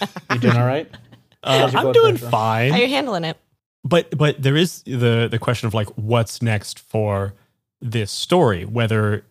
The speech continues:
Speaker 2: that's either Abby just playing it on her own or whether that is,
Speaker 3: Mm-hmm.
Speaker 2: is sharing it on this channel.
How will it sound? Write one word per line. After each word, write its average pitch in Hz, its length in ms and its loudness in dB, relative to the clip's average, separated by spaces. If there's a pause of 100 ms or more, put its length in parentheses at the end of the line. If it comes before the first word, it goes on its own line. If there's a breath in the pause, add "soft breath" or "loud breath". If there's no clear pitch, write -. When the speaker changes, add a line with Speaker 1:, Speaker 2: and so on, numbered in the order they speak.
Speaker 2:
that's 110 240 -2
either 107 560 -4 (560)
Abby 113 260 0
just 104 220 -10
playing 107 320 -6
it 104 160 -8 (160)
on 107 140 -2
her 98 160 -2
own 139 260 2
or 127 60 0
whether 107 240 0
that 101 160 -2
is, 160 200 -4
Speaker 3:
Mm-hmm. 156 120 -6
Speaker 2:
is 110 120 0
sharing 107 300 0
it 101 60 -2
on 95 80 -6
this 101 160 -8
channel. 123 500 -2